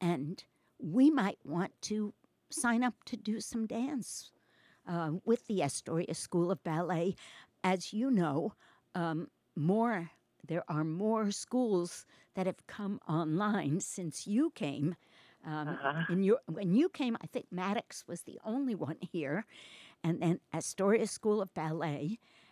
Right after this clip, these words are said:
Speaker 1: and now there are a few more. But
Speaker 2: Mm-hmm.
Speaker 1: how does someone find you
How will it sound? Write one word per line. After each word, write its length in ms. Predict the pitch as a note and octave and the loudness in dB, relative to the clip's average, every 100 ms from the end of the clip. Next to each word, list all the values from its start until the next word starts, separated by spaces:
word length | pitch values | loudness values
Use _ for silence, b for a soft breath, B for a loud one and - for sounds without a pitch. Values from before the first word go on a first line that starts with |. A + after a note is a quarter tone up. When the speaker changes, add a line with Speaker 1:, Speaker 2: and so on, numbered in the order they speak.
| _ | _
Speaker 1:
and 160 | E3 E3 | -6 -2
now 240 | D#3+ F3 | -2 -2
there 180 | - D#3 | -4 -6
are 40 | C#3 | -6
a 40 | A#2+ - | -8 -4
few 140 | F#3 | -2
more. 460 | D#3 G3+ B3 - - b b _ | 0 2 2 0 -6 b b _
But 220 | A3 G3+ | 2 4
Speaker 2:
Mm-hmm. 160 | - F3 | 4 6
Speaker 1:
how 120 | D4 | 6
does 160 | D#4 E4+ | 6 0
someone 520 | - C4 A#3+ A3+ A3+ | 2 4 4 4 0
find 540 | - G#3+ G#3+ A#3 A3+ F#3 | -2 -2 2 4 4 4
you 300 | C3 C#3 | 2 0